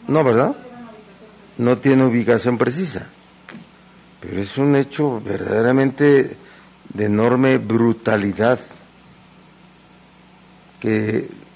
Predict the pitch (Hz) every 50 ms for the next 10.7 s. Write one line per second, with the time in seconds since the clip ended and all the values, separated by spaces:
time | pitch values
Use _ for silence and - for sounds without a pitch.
0 | - - - - 107 107 104 - - 107 107 107 101 113 120 131 127 139 135 -
1 | 117 110 101 - - - 135 123 135 127 110 107 110 113 127 - - - 120 104
2 | 98 98 107 113 123 123 123 135 131 139 147 139 113 123 143 143 - - - -
3 | - - - - - - - 107 98 110 113 117 113 107 98 - - 95 90 87
4 | 87 90 98 120 160 180 - - - _ - - - - - - - - _ -
5 | - - - - - - _ _ - - - - - - _ - - 107 101 120
6 | 151 175 208 196 160 113 - - 95 85 90 92 90 107 127 175 262 - - -
7 | - - _ _ _ - - _ - - - - - - - _ _ _ - _
8 | _ _ - - _ _ _ - - - - - - _ _ - - - - -
9 | - - - _ _ _ - - - - - - 143 131 139 143 139 131 117 131
10 | 139 131 - - 120 104 107 110 98 101 107 131 180 233